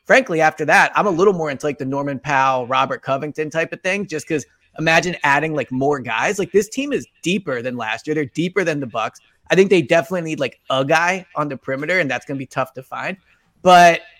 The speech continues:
you got nothing from Harden, and you almost beat the Bucks. Like, I think, I think that's en-, encouraging of, like, what, of, like, you don't need to force the Harden trade. I get you don't want him back, but maybe you don't need him to play, or, like, you're, you don't risk the injury, and you don't,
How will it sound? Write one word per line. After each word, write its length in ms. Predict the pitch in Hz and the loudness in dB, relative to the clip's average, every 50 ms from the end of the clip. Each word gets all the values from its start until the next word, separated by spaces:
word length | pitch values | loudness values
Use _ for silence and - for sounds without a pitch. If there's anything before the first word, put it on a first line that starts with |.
| _ _ _ _ _ - - _ _ _ - | _ _ _ _ _ -20 -20 _ _ _ -8
you 180 | 175 170 185 | -6 -4 0
got 160 | 170 208 196 185 | 2 2 2 4
nothing 240 | 175 180 175 208 | 2 0 0 0
from 140 | 185 196 170 | -2 -4 -2
Harden, 280 | 143 165 175 190 180 165 | 0 2 2 2 2 -2
and 80 | 147 | -4
you 80 | 143 147 | -4 -4
almost 240 | 151 151 151 135 - | -4 -6 -8 -8 -8
beat 160 | - 151 - | -8 -8 -8
the 60 | 131 | -8
Bucks. 400 | 110 - 151 180 123 107 - - | -4 -2 0 0 0 -2 -6 -8
Like, 100 | 147 131 | -4 -2
I 140 | 131 135 139 | 0 -2 -2
think, 460 | - - 156 143 131 - _ _ _ _ - | -2 -4 -6 -6 -8 -10 _ _ _ _ -10
I 60 | 143 | -8
think 140 | 139 139 127 | -6 -6 -4
that's 260 | 143 139 135 - - _ - | -4 -6 -6 -8 -12 _ -10
en-, 120 | 160 143 135 | -10 -8 -8
encouraging 580 | 143 131 - - 165 180 180 160 131 147 139 135 | -8 -8 -4 -2 0 0 0 -2 -4 -6 -6 -6
of, 80 | 131 117 | -6 -6
like, 140 | 131 127 120 123 | -6 -6 -6 -4
what, 320 | 123 139 151 151 - - - | -2 0 0 0 -2 -4 -4
of, 120 | 170 147 | -2 0
like, 200 | 156 156 143 120 - _ _ _ | 0 0 0 -2 -6 _ _ _
you 140 | 156 160 | -2 0
don't 180 | 175 196 196 170 | 2 2 2 0
need 300 | 156 165 175 180 165 - | -2 -2 -2 -2 -2 -2
to 80 | 165 147 | -4 -4
force 340 | - - 156 160 147 - | -4 -2 -2 -2 -2 -4
the 120 | - 143 131 | -6 -10 -6
Harden 340 | - 147 147 139 117 113 113 | -4 -4 -4 -4 -6 -10 -14
trade. 240 | - - - - - | -16 -14 -10 -8 -6
I 40 | 147 | -2
get 200 | 147 185 190 175 | 0 0 0 0
you 80 | 190 | -2
don't 140 | 180 175 175 | -4 -4 -2
want 140 | 170 160 147 | -2 -4 -4
him 80 | 135 117 | -4 -6
back, 380 | 92 127 120 123 156 185 - - _ _ _ _ _ _ | -4 -2 0 0 0 0 -2 -8 _ _ _ _ _ _
but 300 | - 160 160 156 147 - _ _ _ _ - | 2 2 4 2 2 -2 _ _ _ _ -2
maybe 220 | 143 165 175 170 | 0 2 2 2
you 120 | 190 202 175 | 0 -2 -4
don't 340 | 131 - 147 156 165 147 135 | -2 -2 -2 -4 -4 -6 -8
need 300 | 127 131 143 151 151 131 | -6 -4 -4 -4 -4 -4
him 160 | 147 143 127 | -4 -6 -8
to 100 | - 120 | -8 -12
play, 280 | - _ - 131 160 - - _ _ _ _ | -14 _ -6 -4 -4 -4 -6 _ _ _ _
or, 100 | - 156 | -4 -2
like, 240 | 156 156 147 127 - | 0 0 0 0 -2
you're, 140 | 165 156 143 | -2 -2 -2
you 100 | - 139 | -2 -2
don't 220 | 139 143 139 180 - | -2 -2 -2 -2 0
risk 200 | 165 151 139 - | 0 0 0 0
the 140 | - 143 143 | -2 -4 -2
injury, 220 | 143 147 131 151 151 | -2 -2 -2 -2 -4
and 80 | 147 139 | -4 -4
you 80 | 135 | -2
don't, 180 | 131 139 135 - | -2 -2 -4 -4